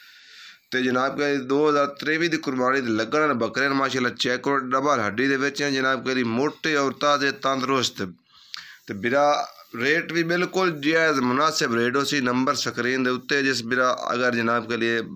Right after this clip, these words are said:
ਬੱਕਰੇ ਖਰੀਦਣੇ ਰਾਬਤਾ ਕਰੋ, ਇਨਸ਼ਾਅੱਲਾ ਇਹ ਜਾਨਵਰ ਤੁਹਾਨੂੰ ਜਾਇਜ਼ ਔਰ ਮਕਬੂਲ ਮੁਨਾਸਿਬ ਰੇਟ ਤੇ ਦਿਸ਼ਾ।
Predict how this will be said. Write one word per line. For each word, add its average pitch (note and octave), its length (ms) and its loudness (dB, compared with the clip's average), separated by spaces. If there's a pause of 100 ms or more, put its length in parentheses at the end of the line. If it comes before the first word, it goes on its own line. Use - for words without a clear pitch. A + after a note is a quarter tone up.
(140)
ਬੱਕਰੇ G#2+ 320 -6
ਖਰੀਦਣੇ A#2 540 -2
ਰਾਬਤਾ G#2 380 0
ਕਰੋ, B2 300 -2
ਇਨਸ਼ਾਅੱਲਾ A2+ 420 -2
ਇਹ A2 200 -4
ਜਾਨਵਰ G#2+ 320 -2
ਤੁਹਾਨੂੰ G#2+ 340 -6 (200)
ਜਾਇਜ਼ A#2+ 440 2
ਔਰ A2 240 -6
ਮਕਬੂਲ G#2+ 420 -6
ਮੁਨਾਸਿਬ G#2 480 -6
ਰੇਟ G2 240 -4
ਤੇ - 180 -12
ਦਿਸ਼ਾ। F2+ 320 -8